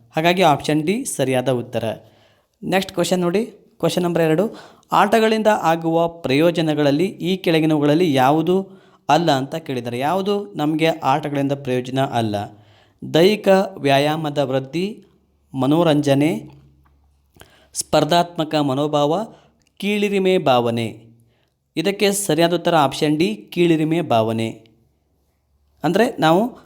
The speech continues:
ಆಟಗಳಿಂದ ನಮಗೆ ದೈಹಿಕ ವ್ಯಾಯಾಮದ ವೃದ್ಧಿ ಆಗ್ತದೆ, ಮನೋರಂಜನೆ ಸಿಗ್ತದೆ, ಸ್ಪರ್ಧಾತ್ಮಕ ಮನೋಭಾವ ಬೆಳೀತದೆ, ಆದರೆ ಕೀಳಿರಿಮೆ ಭಾವನೆ ಬೆಳೆಯೋದಿಲ್ಲ. ಹಾಗಾಗಿ ಆಪ್ಷನ್ ಡಿ ರೈಟ್ ಆನ್ಸರ್. ನೆಕ್ಸ್ಟ್ ಕ್ವೆಶ್ಚನ್ ನೋಡಿ, ಮೈಸೂರು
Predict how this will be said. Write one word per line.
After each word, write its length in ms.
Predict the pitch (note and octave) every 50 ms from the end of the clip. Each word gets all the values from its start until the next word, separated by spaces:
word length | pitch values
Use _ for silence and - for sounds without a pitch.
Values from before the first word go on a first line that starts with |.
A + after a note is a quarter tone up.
| _ _ -
ಆಟಗಳಿಂದ 540 | D3 D3+ F3 F3+ F#3 F3 F#3 F3+ F#3 F3 F3
ನಮಗೆ 360 | F3 E3+ F3 F#3 F3+ D#3+ C#3+
ದೈಹಿಕ 280 | D#3 D#3 D#3+ E3 E3 F3
ವ್ಯಾಯಾಮದ 560 | D#3+ D3+ D3+ D3 D3+ D#3 D#3 D#3 D#3 D3 D3
ವೃದ್ಧಿ 340 | D3+ C#3+ C#3+ C#3 C#3+ D#3 D#3+
ಆಗ್ತದೆ, 600 | D#3+ D#3 D#3 - C#3+ D3+ F#3+ - - - _ _ _ _ - C#3
ಮನೋರಂಜನೆ 500 | - D3 D3+ D3+ D#3 D#3 D3+ D#3+ D#3 D3+
ಸಿಗ್ತದೆ, 720 | - D3+ C#3+ - D3 C#3+ D3 D3 D3 - - - - _
ಸ್ಪರ್ಧಾತ್ಮಕ 760 | - - - - D#3 D3 C3 D3 D3+ D3+ D3+ D3+ D#3 D3+ D#3 D#3
ಮನೋಭಾವ 680 | C#3+ C#3 C3+ C3+ C#3+ C#3+ C#3+ D3 C#3+ D3 D3+ D3+ D3+ D3+ - - -
ಬೆಳೀತದೆ, 340 | C3+ C#3 C#3+ C#3 C3+ C3 C3+
ಆದರೆ 540 | C3+ C#3 D#3 F#3 A3+ - - - - _ _ _ _ _ _ -
ಕೀಳಿರಿಮೆ 480 | - F3+ F#3+ G3 F#3+ F3+ E3+ E3+ E3
ಭಾವನೆ 380 | D#3+ D3+ D3+ C#3+ C#3+ D3 E3+ F#3
ಬೆಳೆಯೋದಿಲ್ಲ. 720 | D#3 C3 C3 B2+ C3 B2+ A#2+ A#2 A2+ A#2 A#2+ A#2 A#2 A#2
ಹಾಗಾಗಿ 360 | C3 C3+ C3+ D3+ D#3 D#3+ F3
ಆಪ್ಷನ್ 400 | D#3 C#3 B2 B2 - C#3+ C3+ C#3
ಡಿ 340 | C#3 E3+ A3+ C#4+ - - - -
ರೈಟ್ 300 | B2 B2+ A#2+ A2+ - A2+
ಆನ್ಸರ್. 380 | A2 A2 - - A#2 A2 A2+ - - _ _ _ _ _ _ _ _ _ -
ನೆಕ್ಸ್ಟ್ 260 | D#3+ F3 G#3+ G#3+ -
ಕ್ವೆಶ್ಚನ್ 280 | - G#3+ F#3+ - G#3 G3
ನೋಡಿ, 320 | F#3+ F#3 F3+ A3 C4 D4+ - - _ _ _ _ _ _ _ _ _ - - _ _ _ _ _ - D#3+
ಮೈಸೂರು 420 | E3 F3 F#3 F#3+ - A#3+ A#3 A#3+